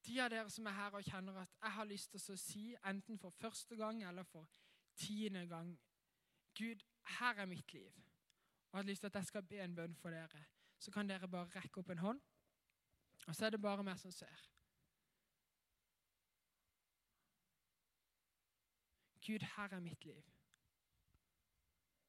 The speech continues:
Og Gud, vi bare ber, vi står her foran deg nå. Her er våre liv, Gud.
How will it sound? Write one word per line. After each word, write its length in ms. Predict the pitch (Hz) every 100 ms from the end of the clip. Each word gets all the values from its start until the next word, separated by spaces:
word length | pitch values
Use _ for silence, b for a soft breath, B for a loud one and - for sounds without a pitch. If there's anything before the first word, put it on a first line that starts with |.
| _ _ _ _ _ _ _ _ b b b b b -
Og 100 | 220
Gud, 180 | 240 247
vi 100 | 247
bare 300 | 220 220 233
ber, 360 | 214 233 214 -
vi 80 | 226
står 320 | - 240 208
her 160 | 208 -
foran 320 | 220 202 190
deg 160 | 175 160
nå. 80 | 165 - _ _ b b b -
Her 400 | 180 240 240 240
er 120 | 202 196
våre 280 | 196 190 190
liv, 200 | 185 180 170
Gud. 320 | 156 -